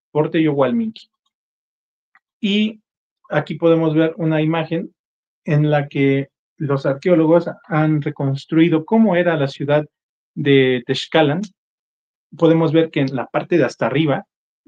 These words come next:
eh, es el, la cer-, el, la fortaleza de Texcalticpac. Texcalticpac significa en la cima de los riscos o peñascos. Luego, eh, aquí podemos ver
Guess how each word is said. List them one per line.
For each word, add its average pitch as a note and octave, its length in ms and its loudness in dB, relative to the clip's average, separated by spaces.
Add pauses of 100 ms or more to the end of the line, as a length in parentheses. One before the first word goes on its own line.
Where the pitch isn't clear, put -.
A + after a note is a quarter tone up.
eh, A2 440 -6 (280)
es C#3+ 200 -4
el, A2+ 420 -6
la A2+ 160 -8
cer-, D#3+ 320 2
el, A#2 420 -6 (520)
la C3 140 -4
fortaleza C#3+ 600 -4
de B2+ 140 -8
Texcalticpac. - 800 -6 (400)
Texcalticpac G3 800 -2
significa D#3+ 800 -6 (320)
en C3+ 240 0
la A#2+ 100 0
cima D3+ 380 0
de C3 120 -4
los A#2 200 -6
riscos D#3 500 -4
o C3+ 100 -20
peñascos. D3 680 -6 (680)
Luego, E3+ 540 2 (280)
eh, B2+ 580 -2
aquí C#3 360 -2
podemos C3+ 400 -4
ver C#3 280 -2